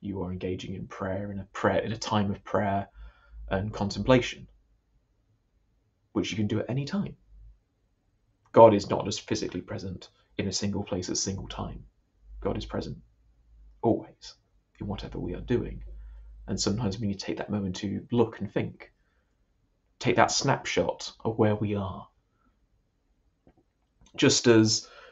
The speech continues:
the ship of Theseus was a snapshot of where that is at that time, and it's still there, and it's still gonna be the ship of Theseus in years' time.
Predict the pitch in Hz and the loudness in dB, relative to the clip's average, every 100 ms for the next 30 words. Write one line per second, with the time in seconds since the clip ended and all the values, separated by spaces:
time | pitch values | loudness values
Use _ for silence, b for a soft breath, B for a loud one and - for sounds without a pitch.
0 | B - - 95 87 - 90 - 87 85 | B -4 -2 -2 -2 -4 -4 -4 -10 -10
1 | - - _ _ _ _ _ _ _ 104 | -12 -16 _ _ _ _ _ _ _ -2
2 | 104 90 - - 123 101 - 107 107 - | -2 -4 0 2 4 2 2 0 2 0
3 | 92 107 110 95 95 95 90 98 - - | -4 0 0 0 0 -2 -4 -6 -6 -6
4 | 98 92 87 - - 95 90 90 87 87 | -4 -4 -4 -4 0 2 2 -2 -6 -10
5 | - _ _ _ _ 98 - - 131 117 | -12 _ _ _ _ -4 -2 4 8 8
6 | 104 90 - - - 98 95 87 87 95 | 6 2 -2 -4 -2 -4 -4 -8 -6 -4
7 | 95 - 107 98 85 | -6 -4 -2 -2 -6